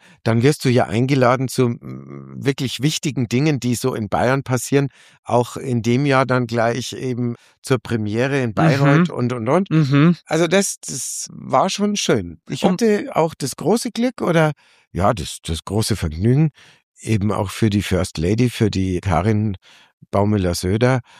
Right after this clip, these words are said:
Speaker 1: zum fünfzigsten Geburtstag
Speaker 2: Das ist
Speaker 1: singen
Speaker 2: ja
Speaker 1: zu
Speaker 2: toll.
Speaker 1: dürfen.
Speaker 2: Ui.
Speaker 1: Und ja,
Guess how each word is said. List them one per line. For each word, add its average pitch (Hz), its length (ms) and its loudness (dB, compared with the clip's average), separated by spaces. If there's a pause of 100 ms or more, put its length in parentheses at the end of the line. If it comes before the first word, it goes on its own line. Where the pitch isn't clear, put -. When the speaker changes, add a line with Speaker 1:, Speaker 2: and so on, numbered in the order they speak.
(160)
Speaker 1:
zum 104 220 -2
fünfzigsten 120 720 -2
Geburtstag 120 540 0
Speaker 2:
Das 170 120 -2
ist 233 120 4
Speaker 1:
singen 139 100 2
Speaker 2:
ja 143 100 4
Speaker 1:
zu - 100 -10
Speaker 2:
toll. 123 360 4
Speaker 1:
dürfen. 123 160 -2 (440)
Speaker 2:
Ui. 156 200 4
Speaker 1:
Und 117 160 -6 (120)
ja, 190 260 4